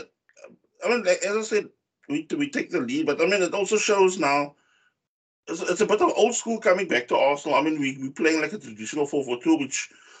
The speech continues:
so far so good. I mean, of course, people are gonna probably, uh, you know, figure it out, or unless we start tinkering in a, in a certain way. I'm not saying drastic, but we do need to also at times alter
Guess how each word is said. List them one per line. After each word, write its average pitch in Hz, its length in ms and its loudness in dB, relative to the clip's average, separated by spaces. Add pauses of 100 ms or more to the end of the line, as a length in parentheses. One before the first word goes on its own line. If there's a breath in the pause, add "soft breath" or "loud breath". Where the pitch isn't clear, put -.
so 190 280 4
far 175 280 2
so 143 240 2
good. 143 200 -2
I 143 60 6
mean, 143 140 2
of 139 140 0
course, 165 280 2 (140)
people 160 280 -6
are 131 140 0
gonna 135 300 -2 (360)
probably, 123 600 0
uh, 101 380 -4 (540)
you 143 100 -4
know, 135 160 -2 (160)
figure 127 320 0
it - 80 -2
out, 131 340 2
or 107 240 -2 (260 soft breath)
unless 120 260 2
we 143 80 0
start 135 200 2
tinkering 143 440 2
in 127 100 2
a, - 80 0
in 104 320 -2
a 113 40 -2
certain 123 440 0
way. 117 320 0
I'm 120 80 2
not 147 160 2
saying 139 260 2
drastic, 98 420 -6
but 110 220 -4 (500 soft breath)
we 131 120 0
do 147 160 6
need 156 140 2
to 170 60 4
also 156 220 4
at 147 120 0
times 143 340 2
alter 147 500 2